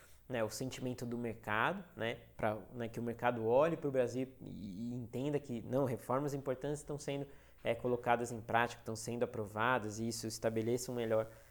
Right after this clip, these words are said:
equilíbrio econômico, né? Porém, é, caso ele coloque pra votação na quarta-feira, há um risco enorme do projeto não ser aprovado, justamente porque ele,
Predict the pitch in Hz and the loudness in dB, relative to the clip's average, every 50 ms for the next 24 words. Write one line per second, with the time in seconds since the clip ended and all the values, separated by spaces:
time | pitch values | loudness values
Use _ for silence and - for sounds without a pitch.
0 | - - - 120 - - 120 113 110 113 110 113 113 - - 117 110 104 101 107 | -14 -8 -6 -6 -4 -2 -2 0 0 0 0 -2 -2 -4 -4 -4 -4 -2 -2 0
1 | 117 139 170 208 214 - - - - - - - 104 107 113 135 175 - - - | 0 0 -2 -2 -6 -10 -16 -20 -20 -20 -16 -8 -6 -4 -4 -4 -4 -8 -14 -20
2 | - - - - - 175 185 160 143 147 156 170 190 185 - - - - - - | -20 -20 -4 2 8 10 10 10 10 8 4 2 -2 -4 -10 -18 -20 -20 -20 -10
3 | - - 135 131 131 127 127 123 - - 170 175 175 202 190 175 - 185 175 165 | -2 0 2 4 4 4 4 2 4 6 6 6 6 6 2 2 4 4 6 6
4 | 156 151 - - 160 143 151 151 - 151 - - - 139 139 139 139 - - - | 6 4 2 -2 -2 0 0 0 0 0 0 0 0 0 0 -2 -4 -8 -16 -14
5 | - - 143 147 143 - 185 185 175 170 175 - - 143 151 151 151 151 - - | -6 -2 -2 0 4 4 4 6 4 2 0 0 2 2 4 2 2 -2 -6 -16
6 | - - - - 139 147 156 151 135 123 131 139 139 - - 156 151 147 127 117 | -18 -6 0 2 4 4 4 2 2 2 0 0 0 0 -2 -2 0 0 0 0
7 | 117 123 127 131 135 139 - - - - - - - 147 - 196 180 151 127 131 | 2 2 2 0 -2 -4 -8 -12 -20 -20 -10 -6 -6 -2 0 0 0 2 4 4
8 | 127 131 131 - - - - - 143 143 165 180 170 - 165 165 175 170 - - | 6 6 4 0 -4 -14 -12 -6 -2 -2 -2 -2 -2 -2 0 0 0 0 0 -2
9 | 220 208 147 147 139 139 123 104 104 113 131 147 - - 208 185 165 175 170 - | -2 2 4 4 6 6 4 2 0 -4 -6 -6 -2 -2 0 0 0 -2 -2 -4
10 | - 196 185 - 180 185 202 190 | -8 -6 -2 -2 0 0 -2 -6